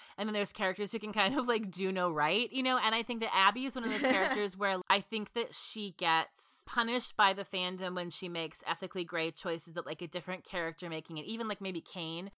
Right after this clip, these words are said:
Speaker 1: wouldn't face the same kind of backlash. And so I feel like for me as a viewer, I'm trying to sort of sort out, am I, like,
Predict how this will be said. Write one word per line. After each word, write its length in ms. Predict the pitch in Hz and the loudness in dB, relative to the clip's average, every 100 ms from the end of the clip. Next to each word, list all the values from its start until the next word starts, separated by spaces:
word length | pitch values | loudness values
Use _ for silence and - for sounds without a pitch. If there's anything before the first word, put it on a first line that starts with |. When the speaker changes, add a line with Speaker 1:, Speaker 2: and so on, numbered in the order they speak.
| - | -14
Speaker 1:
wouldn't 340 | 190 196 202 180 | -2 -2 -2 -4
face 260 | 196 180 | -2 -2
the 80 | - | -4
same 160 | 190 180 | -6 -4
kind 180 | 175 | -4
of 100 | 160 | 0
backlash. 520 | 147 156 - 330 370 - | 2 2 6 6 6 0
And 140 | 220 | -4
so 120 | - | -2
I 40 | 226 | 0
feel 120 | 233 | 0
like 100 | 214 | -2
for 120 | 233 | -4
me 320 | 214 233 247 | -6 -2 2
as 120 | 226 202 | 2 0
a 100 | 190 | -6
viewer, 500 | 180 208 196 175 165 - | -6 -2 0 0 -2 -4
I'm 160 | 165 175 | -4 -2
trying 180 | 202 196 | -4 -4
to 80 | |
sort 160 | - 180 | -6 -8
of 120 | 175 | -8
sort 260 | - 185 170 | -4 -2 2
out, 300 | 156 151 - _ _ - - - - - | 4 4 2 _ _ -20 -20 -20 -18 0
am 160 | 190 196 | 2 6
I, 320 | 180 170 170 | 6 6 4
like, 280 | 185 220 | 2 0